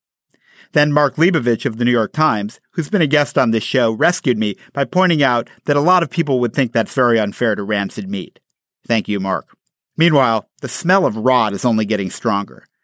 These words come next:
The stink is especially heavy today over at Fox News, which is going to pay Gretchen Carlson twenty million dollars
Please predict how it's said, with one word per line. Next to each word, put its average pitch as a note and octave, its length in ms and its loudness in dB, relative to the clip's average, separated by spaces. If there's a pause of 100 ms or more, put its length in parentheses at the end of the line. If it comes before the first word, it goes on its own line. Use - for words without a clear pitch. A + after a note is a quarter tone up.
(240)
The C3 80 -4
stink A#3 400 2
is B2+ 100 0
especially B2+ 680 -2
heavy A#2 260 0
today A2+ 300 2
over G#2+ 200 -2
at G#2 80 -4
Fox A2+ 400 -2
News, G2 380 -4 (300)
which C3 120 -6
is C3 140 0
going D#3 200 2
to D3 60 0
pay C#3 220 0
Gretchen C#3+ 460 0
Carlson A#2+ 500 -2
twenty F3 420 -2
million C#3+ 400 2
dollars F2 520 -2